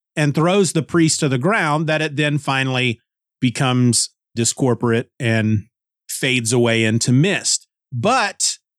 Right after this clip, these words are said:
the priest isn't dead. So <laughs> I don't know if the bull god is like, "All right, well, he's gonna die. That's good enough for me. There's no way the priest is gonna survive. So I, I'll go ahead and go."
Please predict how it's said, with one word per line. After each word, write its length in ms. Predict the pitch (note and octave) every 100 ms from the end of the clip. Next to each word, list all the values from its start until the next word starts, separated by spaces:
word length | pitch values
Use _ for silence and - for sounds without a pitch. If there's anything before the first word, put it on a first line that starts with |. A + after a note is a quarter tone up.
| _ -
the 100 | D#3+
priest 360 | - A#3+ -
isn't 340 | A3 F#3 C#3 B2
dead. 480 | D#3 C#3 G2+ E2+ - _ _ -
So 420 | - F#3 G#3+ F3+ - - -
<laughs> 300 | _ _ -
I 140 | G3+
don't 300 | B3 B3 F3+
know 540 | F3+ F#3 F3+ F3 D#3+ - _ _ -
if 320 | D#3+ D#3 -
the 180 | C#3+ C#3+
bull 260 | C#3 D#3
god 260 | D3+ D3+ C#3+
is 120 | A#2+
like, 180 | B2 A#2+
"All 80 | G3
right, 280 | F3 C#3 C3+
well, 240 | C#3 C3+
he's 200 | D3+ D3
gonna 160 | C#3+ A#2
die. 480 | A#2 G#2+ G#2 G#2+ - _ _ _ -
That's 220 | D3+ -
good 160 | D#3+
enough 240 | C3+ C3 -
for 140 | B2
me. 240 | A2+ A2 G#2+
There's 220 | B2 C3+
no 120 | C3+
way 140 | C3
the 100 | A#2+
priest 300 | A#2 C3 A2+
is 100 | A#2+
gonna 160 | A#2 A2+
survive. 500 | A#2+ G#2+ G#2+ G#2 G2+
So 220 | - B2
I, 280 | C#3+ D3+ D3
I'll 160 | D#3+ D#3
go 180 | C3+
ahead 200 | B2 A#2
and 120 | A2 G#2+
go." 380 | G#2 G2 F#2+